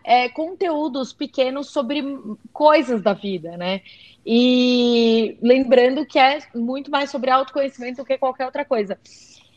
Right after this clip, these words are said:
E isso me ajudou a ver algum, algumas vezes o lado bom das coisas, de coisas que eu não conseguia ver.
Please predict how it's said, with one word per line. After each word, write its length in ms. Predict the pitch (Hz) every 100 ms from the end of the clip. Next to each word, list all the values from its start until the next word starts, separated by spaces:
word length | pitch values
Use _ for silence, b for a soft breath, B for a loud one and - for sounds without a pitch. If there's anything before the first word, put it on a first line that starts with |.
| b _ _
E 360 | - 339 370 370
isso 240 | 403 392 359
me 80 | 339
ajudou 800 | 359 349 330 240 294 381 370 -
a 140 | 285
ver 200 | 294 320
algum, 560 | 330 - 330 349 349 330
algumas 500 | 294 277 311 349 330
vezes 240 | 330 302
o 40 | 311
lado 260 | 302 320
bom 300 | 269 294 330
das 200 | 330 -
coisas, 480 | - 285 294 311 _
de 160 | - 302
coisas 340 | 311 285 -
que 80 | -
eu 80 | 285
não 140 | 285
conseguia 540 | 294 294 339 254 285 285
ver. 320 | 254 247